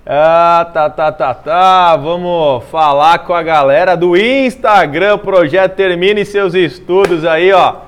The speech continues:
Siga a gente lá que vale a pena. Pessoal, primeira coisa que eu queria falar pra vocês hoje, tá?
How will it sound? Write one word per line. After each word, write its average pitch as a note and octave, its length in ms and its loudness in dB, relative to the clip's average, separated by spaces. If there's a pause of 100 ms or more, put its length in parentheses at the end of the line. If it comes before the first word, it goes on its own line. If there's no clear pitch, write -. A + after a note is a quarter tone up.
(440)
Siga A3 520 -2
a G3 60 0
gente F#3+ 380 -4
lá G3 400 0
que G3 360 -10
vale C#3 540 2
a G#3+ 100 2
pena. E3+ 600 -4
Pessoal, G#3+ 520 2
primeira C#4 360 0
coisa B3 220 -2
que - 60 -18
eu - 20 -20
queria G#3 220 0
falar G3 580 2
pra F3+ 180 -2
vocês D3+ 600 -6
hoje, F3+ 420 0
tá? D#3 440 -2